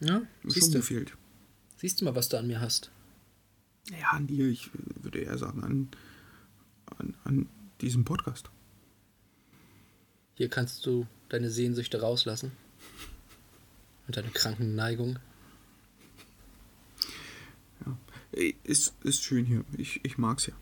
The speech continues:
Speaker 1: Das ist toll.
Speaker 2: Auch wenn der Tisch mir nicht so gefällt, aber ist trotzdem schön hier.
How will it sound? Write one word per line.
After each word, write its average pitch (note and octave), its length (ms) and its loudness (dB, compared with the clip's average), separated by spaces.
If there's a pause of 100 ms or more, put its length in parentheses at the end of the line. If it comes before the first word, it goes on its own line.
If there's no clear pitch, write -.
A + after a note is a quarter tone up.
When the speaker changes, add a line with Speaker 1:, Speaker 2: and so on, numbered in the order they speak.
(540)
Speaker 1:
Das D#3 120 4
ist - 180 4
toll. A2 180 -2 (220)
Speaker 2:
Auch D3 120 -4
wenn C3+ 120 2
der A2+ 140 2
Tisch F3+ 220 -6
mir D3+ 100 4
nicht C#3+ 160 2
so C#3 100 2
gefällt, C#3 380 0 (500)
aber A#2 320 0
ist - 300 6
trotzdem - 280 0
schön D3 220 4
hier. A#2+ 140 4